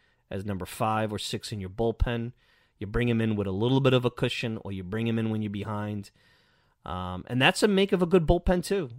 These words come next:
that you got guys that you could bring in when you're behind and they could keep you in the game. Chasen Shreve, who's a-, another, he's actually, uh, controllable for next year.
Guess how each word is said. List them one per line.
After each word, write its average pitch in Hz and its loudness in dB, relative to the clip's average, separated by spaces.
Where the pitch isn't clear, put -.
that 117 -6
you 110 -8
got 117 -4
guys 131 4
that 143 -4
you 143 -4
could 135 -4
bring 135 4
in 147 0
when 113 -2
you're 110 -2
behind 117 0
and 104 -4
they 104 -4
could 104 -12
keep 120 -6
you 120 -6
in 113 -2
the 117 -4
game. 120 -2
Chasen 202 2
Shreve, 185 0
who's 127 0
a-, 147 0
another, 101 -4
he's 107 -6
actually, 131 -4
uh, 107 -6
controllable 139 -2
for - -14
next - -14
year. - -16